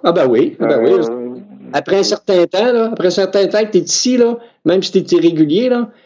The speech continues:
Speaker 1: ah ben, t'as le droit de faire venir ta famille, parce que c'est pas, c'est pas bien de séparer, euh, les, les, les gens de leur famille. Écoute-moi bien, esti. Là, on va te parler de quelque chose, là. Ma copine, là, puis elle est témoin de ça. Il y avait du monde, il y a des Français qui sont ici,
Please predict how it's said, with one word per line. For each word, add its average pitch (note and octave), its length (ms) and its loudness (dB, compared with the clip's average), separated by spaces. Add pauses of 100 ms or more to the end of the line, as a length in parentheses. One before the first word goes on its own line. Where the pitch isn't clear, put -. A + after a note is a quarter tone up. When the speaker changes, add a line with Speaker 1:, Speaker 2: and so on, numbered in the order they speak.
(840)
Speaker 1:
ah G3+ 180 2
ben, G3+ 400 0
t'as A#3 100 2
le A#3 60 0
droit B3 140 2
de - 20 0
faire B3+ 120 2
venir A#3+ 120 2
ta A#3 140 0
famille, F#3+ 380 2
parce F3+ 180 -2
que G#3 100 2
c'est G3 140 0
pas, F#3+ 180 0
c'est F#3 180 -2
pas G#3 120 2
bien F#3+ 260 2
de F3 100 2
séparer, E3 640 2
euh, D3+ 200 2
les, D3+ 180 2
les, D3 220 2
les C#3+ 180 4
gens C#3 160 2
de D#3 80 2
leur D3+ 100 4
famille. C#3+ 480 0 (120)
Écoute-moi C#3 380 2
bien, D3 220 2
esti. G#2+ 440 -8 (180)
Là, C3+ 120 2
on - 20 2
va B2+ 80 0
te - 100 -12
parler B2 220 0
de B2 60 -8
quelque - 160 -6
chose, G#2 260 0
là. - 60 -16 (300)
Ma G#2 140 -2
copine, G#3+ 460 0
là, G#3 260 0 (420)
puis A2 120 0
elle A2 180 0
est G#2+ 120 0
témoin A2+ 340 2
de F2+ 120 -4
ça. - 200 -14 (1700)
Il A#2 40 -2
y - 20 2
avait E3 160 2
du D#3+ 140 -2
monde, G3+ 360 2
il - 380 -6
y - 20 4
a C#3 40 2
des D#3+ 120 4
Français F#3+ 560 0
qui - 80 -8
sont D#3 200 0
ici, - 220 -2